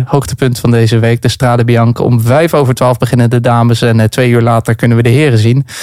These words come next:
Op zondag drie maart nog de G P Montserrat vanaf kwart voor twee. En dan begint ook, eh, Parijs-Nice al om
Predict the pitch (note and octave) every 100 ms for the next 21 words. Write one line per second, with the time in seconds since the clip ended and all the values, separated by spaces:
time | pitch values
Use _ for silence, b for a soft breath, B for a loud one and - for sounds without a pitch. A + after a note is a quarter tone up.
0 | B B - C#3 - B3+ A3+ - E3+ C#3+
1 | B2 A#2 A#2 - B2 - D#3+ F#3 D#3 B2+
2 | D#3+ C3+ C3 B2+ F#3+ F#3 - B2+ - C3
3 | B2 - B2 - D#3 D3+ C#3+ A#2 B2 B2
4 | A2+ A2+ A2 A2+ - G#2+ B2 A#2+ A#2+ A2+
5 | A2+ A2+ A2+ G#2+ G#2+ - G#2